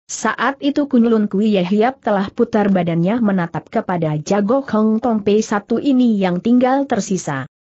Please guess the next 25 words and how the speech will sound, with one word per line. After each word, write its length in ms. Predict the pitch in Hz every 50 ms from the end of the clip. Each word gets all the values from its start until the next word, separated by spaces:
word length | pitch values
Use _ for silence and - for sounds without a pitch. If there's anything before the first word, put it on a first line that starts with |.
| _ -
Di 160 | 185 220 240
medan 360 | 254 240 208 240 247 269 269
laga 440 | 269 240 233 220 214 247 247 269 269
benar 400 | 233 208 226 233 226 226 240 214
jadi 400 | 214 196 202 214 214 220 220 -
ajang 400 | - 202 196 190 208 196 208 -
pertempuran 720 | - 214 202 - 202 202 202 214 214 202 190 175 175 175
seru 320 | 170 - 208 208 226 233 240
yang 320 | 233 226 220 220 208 202
menentukan, 720 | 185 185 190 202 208 - 180 170 - 208 208 208 214 214 - _ _ _ -
hampir 400 | - 185 185 190 - 277 285 294
semuanya 680 | 277 - 240 220 220 214 220 220 233 247 254 247 240 240 220
menggeletak 560 | 214 208 190 185 180 180 - 233 226 226 - -
rebah 440 | 202 202 190 185 175 175 190 -
di 160 | 190 180 180 175
tanah. 480 | - 180 185 180 160 143 - - - _ _ _ _ _ _ _ _ -
Selain 480 | - - 220 208 202 202 202 220 240
mayat 480 | 262 269 269 240 226 220 220 214 214 -
di 80 | 190
samping 480 | 170 - - 185 180 180 - 170 165 175
sana 400 | - - 190 185 196 208 226 214
bekas 400 | 190 185 - - 262 277 269 -
korban 480 | - 208 196 196 202 208 214 220 226 233
si 320 | 226 - - 285 302 302
Nona, 400 | 269 220 196 190 196 185 185 185